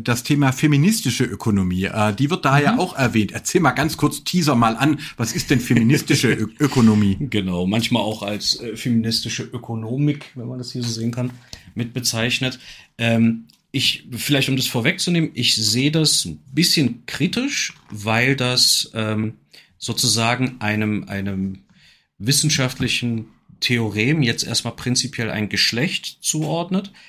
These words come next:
Speaker 2: Ähm, ich sag auch ganz bewusst, teile ich genau das, was du nämlich sagst, Frauen sind nicht die besseren Menschen,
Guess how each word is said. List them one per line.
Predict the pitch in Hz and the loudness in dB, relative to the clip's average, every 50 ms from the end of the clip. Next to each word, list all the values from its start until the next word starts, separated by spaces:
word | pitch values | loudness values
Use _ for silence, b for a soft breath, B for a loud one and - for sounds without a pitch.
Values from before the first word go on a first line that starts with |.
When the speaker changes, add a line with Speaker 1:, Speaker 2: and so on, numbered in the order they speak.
| B B B B _ | B B B B _
Speaker 2:
Ähm, | 107 110 107 107 104 110 110 - - - | -6 -4 -2 -2 -2 -2 -4 -6 -6 -4
ich | 120 - | -2 0
sag | - 120 127 - | 0 2 0 0
auch | 135 131 - | -2 -2 -2
ganz | 113 117 127 - - | 0 0 0 0 -2
bewusst, | - 113 110 - 143 190 - - - - - - - _ _ - 120 120 | -4 -6 -4 -4 -2 -2 -2 -2 -2 -2 -4 -4 -6 _ _ -20 -12 -10
teile | - - 131 123 131 143 156 | -6 -2 0 0 2 2 2
ich | - 117 - - | 0 0 -2 0
genau | - 113 117 120 139 | 2 2 2 2 2
das, | 147 143 143 - - | 0 0 -2 -2 -2
was | 127 123 - - | -2 -2 -2 -2
du | 110 | -2
nämlich | 117 113 113 110 113 | -2 -2 -2 -2 -4
sagst, | - 101 113 147 - - - - | -4 -4 -4 -4 -4 -6 -10 -12
Frauen | - - - 107 113 127 143 147 139 | -12 -4 -2 0 2 4 4 4 4
sind | 127 127 117 117 | 2 0 0 0
nicht | 127 139 135 - - | 0 0 0 -2 -6
die | 156 | -6
besseren | 147 127 123 - - 123 123 123 | -4 -2 -2 -2 -4 -2 -2 0
Menschen, | 113 113 117 123 123 - - 78 - | 0 2 2 0 0 -2 -2 -6 -8